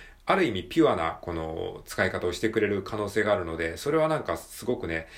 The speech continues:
えー、興味深いなというふうに思いました。うん。でね、あの、まあ、子供に、まあ、教えるっていう風になると、自分もちゃんと使えてないとっていう風にね、あの、昨日小雪さんも話されてましたけど、それも確かにそうですよね。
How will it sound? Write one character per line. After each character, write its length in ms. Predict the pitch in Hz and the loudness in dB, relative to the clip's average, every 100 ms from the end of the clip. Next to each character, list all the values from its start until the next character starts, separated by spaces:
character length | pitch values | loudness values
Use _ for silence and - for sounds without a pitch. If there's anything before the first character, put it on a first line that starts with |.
| - - | -18 -6
え 320 | 87 82 85 | -2 -2 -4
ー、 60 | - | -4
興 100 | 95 | -2
味 120 | 90 | -2
深 240 | 87 82 80 | -4 -4 -2
い 20 | |
な 140 | 127 | -2
と 80 | 113 | -2
い 40 | |
う 40 | 85 | -4
ふ 40 | |
う 40 | 82 | -6
に 80 | |
思 180 | 78 82 | -8 -8
い 40 | 82 | -6
ま 120 | 82 | -8
し 60 | |
た。 140 | 80 78 - - - - - | -8 -12 -16 -20 -20 -20 -10
う 60 | 95 | -6
ん。 220 | 82 78 - _ - - - - | -6 -8 -12 _ -18 -16 -16 -4
で 120 | 123 120 | 2 4
ね、 120 | 135 | 4
あ 180 | 117 110 | 0 0
の、 140 | 107 | 2
ま 100 | 117 | 2
あ、 40 | |
子 120 | 123 165 | 4 4
供 220 | 185 208 | 4 2
に、 300 | 196 185 - - - - | 2 0 -2 -8 -6 0
ま 80 | |
あ、 40 | 127 113 | 2 4
教 140 | 139 | 4
え 40 | 147 | 2
る 100 | 151 | 2
っ 20 | |
て 100 | 95 | -2
い 40 | |
う 40 | 85 | -2
風 180 | 95 85 | -2 -2
に 120 | 85 | 0
な 120 | 98 | 0
る 140 | 85 | 0
と、 160 | - 85 | 0 -4
自 180 | 90 110 | -2 0
分 220 | 175 190 | 2 0
も 100 | 180 | -2
ち 100 | 151 | -4
ゃ 60 | 151 | -4
ん 60 | |
と 80 | 151 | -4
使 200 | - 143 | -2 0
え 80 | 139 | 0
て 120 | 143 | 2
な 120 | 135 | 0
い 60 | 110 | 0
と 100 | 90 | -2
っ 40 | |
て 200 | - - | -8 -8
い 60 | 85 | -8
う 40 | |
風 200 | - 85 | -6 -8
に 100 | 85 | -2
ね、 200 | 104 117 - - - | -2 -2 -6 -14 -4
あ 120 | 95 | -2
の、 380 | 90 87 87 - | 0 0 0 -2
昨 120 | 101 | -4
日 120 | 95 90 90 - | 0 0 0 -2
小 20 | 98 | -4
雪 120 | 95 | -2
さ 140 | 95 | -2
ん 60 | 92 | -2
も 120 | 90 | -4
話 240 | 104 98 | -2 -2
さ 80 | 104 | 0
れ 60 | 87 | -2
て 80 | 85 | -2
ま 100 | 85 | -6
し 60 | |
た 100 | 87 | -6
け 80 | 87 | -8
ど、 180 | 85 - | -8 -4
そ 140 | 156 | 0
れ 60 | 170 | 0
も 100 | 165 | 0
確 160 | 170 | -2
か 100 | - | -2
に 120 | 87 82 | -4 -2
そ 240 | 123 98 | 0 0
う 20 | |
で 60 | 80 | 0
す 80 | - | -6
よ 100 | 87 | -6
ね。 220 | 104 | -6